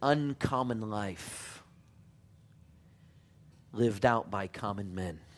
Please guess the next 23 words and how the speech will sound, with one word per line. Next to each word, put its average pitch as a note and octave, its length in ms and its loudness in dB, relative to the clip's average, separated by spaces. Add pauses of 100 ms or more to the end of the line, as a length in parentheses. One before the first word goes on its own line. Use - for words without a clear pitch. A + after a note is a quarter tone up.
(2000)
It's - 140 -14
easy C3 380 2
to G#2+ 80 -2
look B2 240 -2
at A2 280 2 (280)
Noah G#2 480 -2 (960)
or F#3 200 6
Abraham A2+ 800 2 (720)
or F#3 160 12
Jesus. A#2+ 800 -2 (1200)
Well, C#3 180 10
maybe A2 240 6
Jesus G2 380 -4
doesn't F2 220 -4
fit. E2 240 -6 (720)
Or D#3+ 160 8
David. F#2+ 400 0 (1300)
And B2+ 160 0
say, B2+ 180 2
"You B2+ 120 2
know B2 100 6
what? A2+ 340 6 (1400)
<sighs> - 100 -2